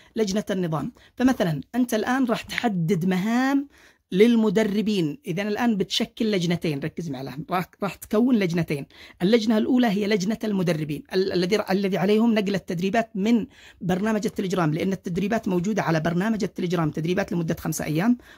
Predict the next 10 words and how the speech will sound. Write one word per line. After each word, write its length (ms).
وراح 240
أترك 280
لكم 280
بإذن 260
الله 180
روابط 360
هذه 220
ال-، 720
القنوات 480
كامل 500